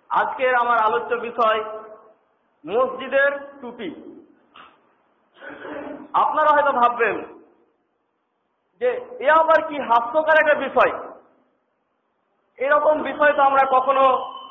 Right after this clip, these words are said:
শুনিনি, আর সাধারণভাবে এই বিষয়গুলো নিয়ে আলোচনা করা হয় না। সেজন্য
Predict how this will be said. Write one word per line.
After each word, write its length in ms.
শুনিনি, 540
আর 140
সাধারণভাবে 1000
এই 100
বিষয়গুলো 540
নিয়ে 180
আলোচনা 320
করা 240
হয় 180
না। 180
সেজন্য 420